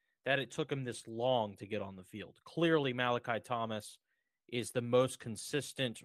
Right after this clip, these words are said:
running back in this offense at this point. Um, he is, he's got the best vision. He runs, uh, very, very physically. And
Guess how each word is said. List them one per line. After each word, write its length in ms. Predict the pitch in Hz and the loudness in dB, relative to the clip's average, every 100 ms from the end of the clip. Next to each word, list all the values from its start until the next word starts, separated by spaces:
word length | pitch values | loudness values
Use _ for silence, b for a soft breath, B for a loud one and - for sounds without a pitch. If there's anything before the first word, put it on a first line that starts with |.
| - | -8
running 400 | 117 123 120 113 | 2 2 2 2
back 420 | 117 117 110 - - | 4 4 2 -8 -8
in 160 | 127 | -6
this 200 | 113 104 - | -4 -4 0
offense 680 | 117 - 117 113 - - - _ _ _ _ _ _ _ - | 0 2 0 -2 -6 -16 -20 _ _ _ _ _ _ _ 4
at 220 | 143 139 | 4 4
this 160 | 147 135 | -2 -2
point. 500 | - - 135 104 95 - _ _ - | -6 -6 -4 -4 -10 -20 _ _ -6
Um, 500 | 117 110 107 104 104 - _ - | -2 -2 -2 -8 -16 -20 _ -20
he 340 | - 131 120 | -6 0 2
is, 400 | 113 101 - - _ _ _ _ _ _ | 0 -2 -10 -12 _ _ _ _ _ _
he's 200 | 131 113 | -6 2
got 220 | 139 123 | 4 4
the 60 | 117 | 4
best 340 | - 120 - | 6 4 4
vision. 460 | 110 143 127 139 131 | 4 6 8 4 2
He 180 | 117 117 | -2 -2
runs, 640 | 113 131 135 131 107 - - - | 4 6 6 2 -6 -12 -14 -6
uh, 340 | 110 104 101 85 _ _ _ _ _ - | -2 -2 -2 -8 _ _ _ _ _ -20
very, 460 | 107 135 147 135 123 | -4 2 4 4 2
very 280 | 117 139 123 | 2 2 4
physically. 640 | 135 120 117 123 117 117 _ _ _ _ _ _ _ _ _ - | 0 0 -2 0 2 0 _ _ _ _ _ _ _ _ _ -4
And 420 | 123 120 117 | -2 -2 -4